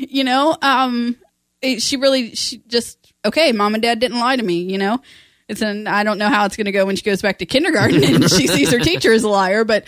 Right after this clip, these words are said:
um, <laughs> you know, we'll, we'll deal with that when it comes. Um, yeah, we don't, we, um, have always been very upfront and honest with them. It, it was, um, something that we talked about in depth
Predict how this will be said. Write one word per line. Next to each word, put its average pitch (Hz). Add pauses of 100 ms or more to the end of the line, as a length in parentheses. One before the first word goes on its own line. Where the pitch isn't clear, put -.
(360)
um, 240 (120)
<laughs> -
you 370
know, 254 (100)
we'll, -
we'll 330
deal 320
with 277
that 226
when 247
it 226
comes. 254 (480)
Um, 294
yeah, 349
we 294
don't, 320 (1400)
we, 294 (240)
um, 226 (200)
have 247
always 269
been 247
very 240
upfront 233
and 226
honest 226
with 269
them. 302
It, 214
it 220 (200)
was, 214
um, 202
something 240
that 240
we 240
talked 240
about 220
in 208
depth -